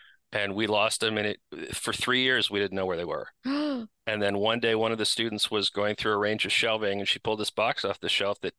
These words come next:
Speaker 1: didn't have quite the right label, and she's like, "What's this?" And she opened it up, and there were all <laughs> the photographs
Speaker 2: That's
Speaker 1: that
Speaker 2: so
Speaker 1: everybody had been looking
Speaker 2: funny.
Speaker 1: for for three years. So, um, you know, it, it does happen, but we try really, really hard for it not to, because there's nothing that makes an archivist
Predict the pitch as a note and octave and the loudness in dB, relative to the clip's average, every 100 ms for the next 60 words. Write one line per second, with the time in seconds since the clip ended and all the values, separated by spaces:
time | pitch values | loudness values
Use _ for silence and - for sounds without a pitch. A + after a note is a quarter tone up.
0 | _ - A2 G#2 A2 - G#2+ - A2 G#2+ | _ -6 -4 -2 -4 -2 -2 0 -2 0
1 | A2 C#3 B2 G#2 G#2 E2+ G2 - B2+ - | 2 2 2 0 0 -2 -2 0 -2 2
2 | D#3 C#3 - G2 G#2+ - G2+ C3 G#2 G2 | 2 2 0 0 -2 -2 0 0 0 -2
3 | A2+ C#3+ D3+ - A3+ - - G3+ F#3 D#3+ | 0 0 -2 -2 -2 0 2 2 2 0
4 | - - - A3 F#3 F3+ F3+ G3 D#3+ D3 | 0 -2 0 0 2 2 2 2 2 0
5 | D3+ D3+ F3 G#3 A3 B2+ A#2+ G#2+ A2+ - | 0 0 0 0 -2 -2 -4 -4 -6 0
6 | C3 B2+ B2+ G2 F#2 A2 G2 F#2+ - - | 0 2 2 2 2 2 2 0 -6 -12
7 | - - - - G#2 G2+ G2+ G2+ _ _ | -12 -14 -8 -4 0 0 -2 -4 _ _
8 | _ _ _ B2+ A#2+ D3+ - C3 B2 - | _ _ _ -4 -2 -2 -4 -4 -6 -2
9 | B2 C3+ - B2 A#2 G#2+ G#2+ F#2+ G2+ G#2+ | 0 0 0 0 -2 -4 -6 -6 -4 -2
10 | A2 F#2+ C#3 - C4+ E3 E3 E3 D3 - | -2 -2 -4 -4 -2 0 0 -2 -2 -6
11 | A2+ A2 G#2+ G#2+ - G2+ - G2+ F#2+ - | -2 0 0 -2 -2 -4 -2 -2 -2 -2
12 | F#2+ F#2 G2 G2 G#2+ G#2 A#2+ A#2 A#2+ A#2+ | -4 -4 -4 -4 -2 -2 0 0 0 0
13 | B2+ A2 G#2+ - G2+ G#2 G#2 G#2 G2 - | 0 0 -2 -2 -2 -2 -2 -4 -4 -4